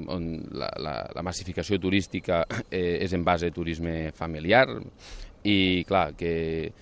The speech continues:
que ens convertim, no?, en l'epicentre del territori o en una part de l'epicentre del món, no?, juntament amb les poblacions de Cambrils, de Barcelona i, o Ciutat de Barcelona i, i Ripoll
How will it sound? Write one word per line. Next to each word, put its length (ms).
que 80
ens 80
convertim, 960
no?, 240
en 300
l'epicentre 560
del 100
territori 540
o 400
en 80
una 160
part 240
de 80
l'epicentre 400
del 160
món, 240
no?, 160
juntament 480
amb 160
les 160
poblacions 720
de 160
Cambrils, 480
de 160
Barcelona 640
i, 240
o 320
Ciutat 320
de 80
Barcelona 480
i, 320
i 60
Ripoll 400